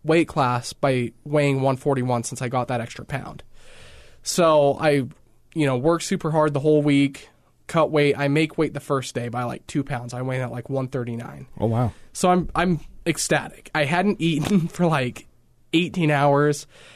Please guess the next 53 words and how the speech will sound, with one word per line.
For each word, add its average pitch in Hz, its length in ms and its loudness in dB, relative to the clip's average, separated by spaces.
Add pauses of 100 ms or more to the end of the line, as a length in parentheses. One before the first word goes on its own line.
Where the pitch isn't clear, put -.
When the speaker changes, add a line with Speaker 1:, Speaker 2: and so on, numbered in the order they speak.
(240)
Speaker 1:
And 151 200 2
so 143 680 4
after 151 360 -2
we 147 120 4
make 143 280 2
weight, 147 460 2 (180)
you 143 140 2
know, 131 120 0
you 131 240 -2
kinda 143 380 2 (440)
gorge 151 280 2
yourself 143 300 0
Speaker 2:
You 120 60 4
Speaker 1:
with 123 80 2
Speaker 2:
load 127 200 6
Speaker 1:
food. 143 240 6
Speaker 2:
up. 139 60 -4
Speaker 1:
Yeah, 165 160 4
you 131 180 2
load 156 240 4
up 147 140 0
a 156 40 -2
little 147 200 2
bit, 147 200 2
get 156 200 -4
your 143 80 0
energy 135 340 0
up, 131 220 0
and 127 180 -2 (400)
you 160 40 -8
go 165 60 4
out 160 60 2
and 135 80 -6
wrestle. 131 280 -4
I 139 80 -2
had 180 140 2
a 196 40 0
pretty 214 220 0
good 208 140 -2
tournament, 170 440 0 (160)
um, 127 480 -2 (480)
and 135 400 -2
I 143 140 0
was 139 180 -2 (400)
actually 165 320 -2
doing 165 180 4
really 160 180 4
well 143 220 4
against 139 260 0
these 131 180 -2
guys 131 280 -2
that - 80 -6
were 120 200 -8